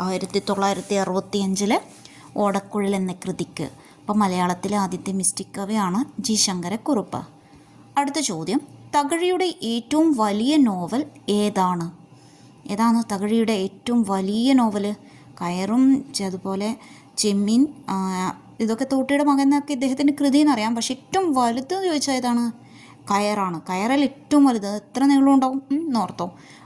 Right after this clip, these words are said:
ഓക്കെ, അപ്പോൾ തകഴിയുടെ ഏറ്റവും വലിയ നോവലാണ് ഏത്? കയർ. കയർ പഠിച്ചു. അതുപോലെ കേരളത്തിലെ ആദ്യത്തെ മിസ്റ്റിക് കവിയാണ് ജി ശങ്കരക്കുറുപ്പ്. നമുക്ക് അടുത്ത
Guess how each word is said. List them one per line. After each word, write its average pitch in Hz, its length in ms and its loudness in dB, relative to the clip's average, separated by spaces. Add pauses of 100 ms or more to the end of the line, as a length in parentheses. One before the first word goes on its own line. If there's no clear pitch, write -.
(140)
ഓക്കെ, 269 160 -4 (160)
അപ്പോൾ 285 180 -2 (400)
തകഴിയുടെ 202 420 0
ഏറ്റവും - 440 -2
വലിയ 247 180 4 (100)
നോവലാണ് 202 640 0 (420)
ഏത്? 214 180 0 (680)
കയർ. 190 360 0 (240)
കയർ 190 340 -4
പഠിച്ചു. 214 360 -4 (220)
അതുപോലെ 196 380 -2 (100)
കേരളത്തിലെ 202 500 -4 (120)
ആദ്യത്തെ 202 400 -4
മിസ്റ്റിക് 196 340 -6
കവിയാണ് 220 500 0 (600)
ജി 240 120 2 (300)
ശങ്കരക്കുറുപ്പ്. 160 800 -4 (640)
നമുക്ക് 269 220 4
അടുത്ത 185 180 -6